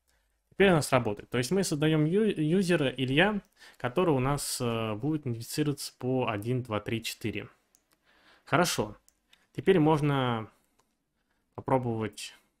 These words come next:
выдать как раз-таки все права данному созданному пользователю.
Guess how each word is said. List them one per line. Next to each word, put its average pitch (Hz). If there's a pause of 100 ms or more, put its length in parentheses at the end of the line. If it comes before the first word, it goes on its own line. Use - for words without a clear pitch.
(120)
выдать 120
как -
раз-таки -
все -
права 143 (480)
данному 127
созданному 120
пользователю. 104